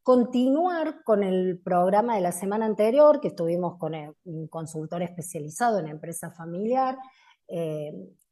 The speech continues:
el consultor Claudio, Claudio Lomelo.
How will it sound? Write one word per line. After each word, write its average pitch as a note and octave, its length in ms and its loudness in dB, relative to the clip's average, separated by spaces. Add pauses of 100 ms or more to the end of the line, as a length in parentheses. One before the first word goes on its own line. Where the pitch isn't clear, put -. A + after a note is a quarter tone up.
(200)
el E3 640 -12 (340)
consultor E3 540 -8
Claudio, E3 680 -4
Claudio G#3+ 280 4
Lomelo. D#4 460 0